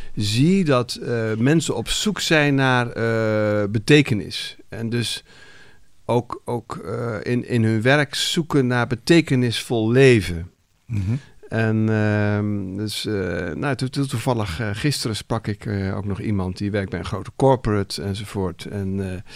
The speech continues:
Speaker 1: verdient daar heel veel mee, eh, is daar heel blij mee op zich. Eh, eh,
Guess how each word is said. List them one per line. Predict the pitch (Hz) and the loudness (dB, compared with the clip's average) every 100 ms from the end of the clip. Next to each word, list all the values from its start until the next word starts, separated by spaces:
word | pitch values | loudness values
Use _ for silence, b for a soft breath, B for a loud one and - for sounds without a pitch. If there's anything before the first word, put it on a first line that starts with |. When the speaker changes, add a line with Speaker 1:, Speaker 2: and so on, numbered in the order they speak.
| B B B B - | B B B B -8
Speaker 1:
verdient | - 113 131 113 104 | -4 0 0 0 -2
daar | 98 | -2
heel | 95 117 113 | 0 0 0
veel | 92 113 113 | 0 0 0
mee, | 107 110 104 101 101 | 2 2 0 0 -4
eh, | 104 101 95 98 98 98 98 90 | -4 -4 -4 -4 -4 -4 -4 -6
is | 107 | -6
daar | - 104 | -4 -4
heel | 107 | -2
blij | 98 110 107 | -2 -2 -2
mee | 110 104 104 | -4 -4 -6
op | 101 | -4
zich. | 117 104 - - | -4 -4 -6 -8
Eh, | 87 98 98 | -8 -6 -6
eh, | 95 | -6